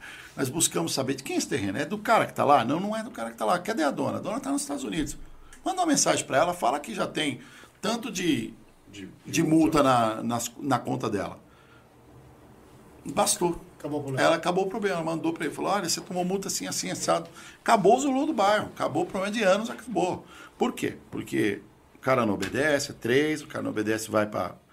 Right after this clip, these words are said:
Speaker 1: vinte e pouco, vai pra cinquenta, aí ele rescindiu outro dia, foi mais outro cinquenta, e aí vai aumentando, sei que tava dando quase cento e cinquenta lá, e a pessoa desobedecendo o poder público, sabe?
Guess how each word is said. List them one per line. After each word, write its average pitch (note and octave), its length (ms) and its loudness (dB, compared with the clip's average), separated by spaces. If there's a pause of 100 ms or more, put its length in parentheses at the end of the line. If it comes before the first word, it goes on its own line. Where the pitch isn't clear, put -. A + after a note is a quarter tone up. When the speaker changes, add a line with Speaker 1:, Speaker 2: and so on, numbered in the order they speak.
(320)
Speaker 1:
vinte A2+ 200 -2
e - 40 -12
pouco, D3 300 4
vai B2+ 140 4
pra B2+ 100 0
cinquenta, D#3 560 0
aí B2 60 2
ele C3+ 100 2
rescindiu D3 580 2
outro B2+ 200 0
dia, C#3+ 240 6 (640)
foi B2+ 180 2
mais C#3 240 4
outro C3 160 -4
cinquenta, E3+ 720 -2 (360)
e A#2+ 160 0
aí B2+ 200 6
vai B2+ 280 8
aumentando, D#3 680 6
sei F3+ 120 -4
que - 60 -12
tava G3+ 200 -4
dando F#3+ 300 -6
quase - 260 -4
cento - 160 -6
e - 40 -10
cinquenta C#3+ 380 -8
lá, A#2+ 160 0
e C#3+ 40 -4
a D3+ 40 -6
pessoa C#4 480 -4 (120)
desobedecendo A#3+ 720 0
o - 20 -4
poder A#2+ 240 -2
público, G#2+ 300 -4
sabe? C3+ 360 2